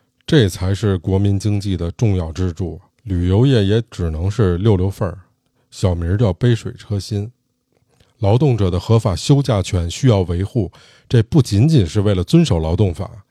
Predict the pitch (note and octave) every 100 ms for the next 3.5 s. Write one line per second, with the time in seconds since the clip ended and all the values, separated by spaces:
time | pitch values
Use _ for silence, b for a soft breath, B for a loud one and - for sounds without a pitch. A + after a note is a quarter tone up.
0 | B B B F#2+ G#2+ B2 G#2 F#2+ G#2 F#2
1 | G#2 A2 A2 - - F#2+ A2+ F2+ E2+ E2
2 | F2+ B2+ G#2 F#2 F2+ F2 F#2 - G2 G2
3 | D#2+ - F#2+ F2+ E2+